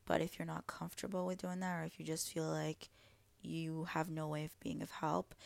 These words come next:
this is a way that you can help. And this is a way that can be very, very, very educative to you and whoever you're around. So just a few, uh, ways that you can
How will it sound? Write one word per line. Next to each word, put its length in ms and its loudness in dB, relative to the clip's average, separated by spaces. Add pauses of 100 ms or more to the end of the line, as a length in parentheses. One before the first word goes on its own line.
(300)
this 200 2
is 100 -2
a 80 2
way 260 0
that 160 -2
you 80 -4
can 160 -2
help. 440 -2 (480)
And 80 -2
this 120 -2
is 120 -2
a 60 0
way 180 0
that 200 0
can 140 -6
be 120 -6
very, 260 2
very, 260 2
very 300 2
educative 640 -6 (580)
to 120 0
you 380 -2 (640)
and 500 12 (220)
whoever 440 8
you're 320 8
around. 500 6
So 920 4 (1600)
just 640 8 (300)
a 100 8
few, 600 6 (120)
uh, 260 10
ways 340 8
that 100 2
you 100 0
can 220 0